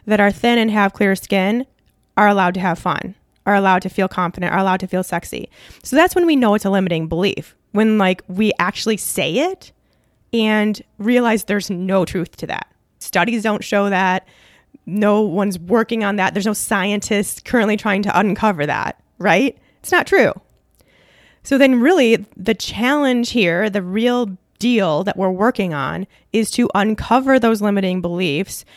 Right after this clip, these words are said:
find out how they got there, how long they've been there perhaps, what they've been telling you. So it's the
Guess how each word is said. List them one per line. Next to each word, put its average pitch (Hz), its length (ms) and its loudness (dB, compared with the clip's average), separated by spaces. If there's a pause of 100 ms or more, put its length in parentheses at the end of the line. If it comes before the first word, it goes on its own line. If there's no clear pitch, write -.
(320)
find 254 340 2
out 262 160 4
how 226 160 4
they 202 180 2
got 160 340 0
there, 160 420 2 (140)
how 202 200 0
long 208 300 2
they've 202 240 2
been 180 220 0
there 156 140 0
perhaps, 180 640 -2 (220)
what 196 360 2
they've 226 180 2
been 214 160 0
telling 196 400 -2
you. 165 260 0
So 196 180 -2
it's 196 260 -2
the 175 140 -2